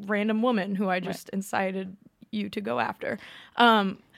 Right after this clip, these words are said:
Speaker 1: and I, but she didn't. And then people were like,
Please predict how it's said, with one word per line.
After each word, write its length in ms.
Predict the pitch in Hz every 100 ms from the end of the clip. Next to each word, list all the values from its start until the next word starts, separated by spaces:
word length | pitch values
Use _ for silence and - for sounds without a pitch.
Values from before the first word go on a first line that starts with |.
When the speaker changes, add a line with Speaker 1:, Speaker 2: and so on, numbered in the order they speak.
| - - - -
Speaker 1:
and 120 | 262
I, 180 | 254 262 -
but 360 | 208 196 -
she 140 | - 262
didn't. 340 | 240 220 220
And 160 | 233 226
then 160 | 214 208
people 240 | 233 214
were 120 | 208
like, 300 | 202 180 -